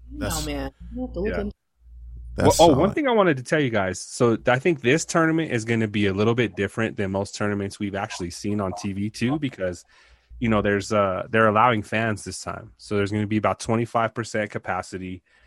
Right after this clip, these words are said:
Speaker 3: Um, and, and this was the last tour event last year before everything got locked down from covid. So I think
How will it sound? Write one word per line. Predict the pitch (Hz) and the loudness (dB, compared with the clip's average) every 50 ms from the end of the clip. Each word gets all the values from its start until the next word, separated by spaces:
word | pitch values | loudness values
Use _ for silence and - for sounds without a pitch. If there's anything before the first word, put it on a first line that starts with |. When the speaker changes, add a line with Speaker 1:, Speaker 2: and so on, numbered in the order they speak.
| - _ _ - - | -20 _ _ -8 -4
Speaker 3:
Um, | 95 98 101 95 92 92 92 90 87 90 95 98 - - 110 | 0 0 2 2 0 -2 -6 -8 -10 -12 -14 -16 -10 -6 -4
and, | 107 104 101 98 95 95 92 - | -2 -2 -2 -4 -6 -8 -8 -6
and | 104 101 95 95 90 | -4 -4 -4 -2 2
this | 101 113 135 143 139 - - - | 4 6 6 6 4 0 -6 -4
was | 101 101 117 135 139 120 110 104 101 90 90 | 0 4 4 6 6 6 6 4 2 0 -4
the | 98 101 98 | -4 -4 -2
last | 92 98 101 104 104 104 - - - - | 0 2 2 4 4 4 2 -2 -10 -6
tour | - - 139 127 113 104 98 95 95 - - | -2 0 2 2 2 0 0 0 -2 -4 -4
event | 98 85 90 113 113 107 98 87 - _ _ _ _ _ _ _ _ _ - - - | -6 -4 0 0 2 2 0 -2 -4 _ _ _ _ _ _ _ _ _ -16 -8 -2
last | 104 110 139 - - - - | 2 4 4 4 2 0 -4
year | 110 101 101 98 | -2 0 0 0
before | 90 98 - - 107 104 101 | -2 -6 -10 -4 -2 -2 -2
everything | 98 98 98 - 104 98 95 | -2 -4 -6 -8 -6 -6 -6
got | 95 92 90 98 | -4 -4 -4 -4
locked | 98 92 90 - | -4 -6 -6 -6
down | 101 95 92 - | -6 -4 -4 -6
from | - - 82 | -8 -12 -10
covid. | - - 98 92 85 - - - | -4 -2 -2 -2 -4 -8 -12 -10
So | - - 101 | -4 -2 -2
I | 95 92 | -2 -2
think | - - 113 104 - | -2 -4 -6 -6 -6